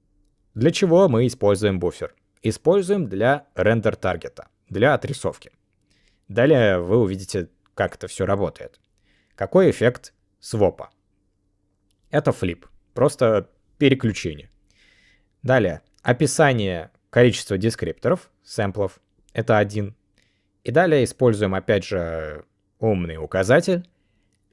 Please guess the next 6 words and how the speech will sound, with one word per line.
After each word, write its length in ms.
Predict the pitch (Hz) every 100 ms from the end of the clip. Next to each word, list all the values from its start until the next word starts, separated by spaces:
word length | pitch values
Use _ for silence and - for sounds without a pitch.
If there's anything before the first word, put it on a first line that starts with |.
| _
И 140 | 143
теперь, 320 | - 117 139
э, 240 | 139 101 87
нам 320 | 80 87 107
необходимо 1120 | 98 90 98 92 127 131 110 98 92 90 82 _ _ _ _
создать 560 | - 151 131 101 -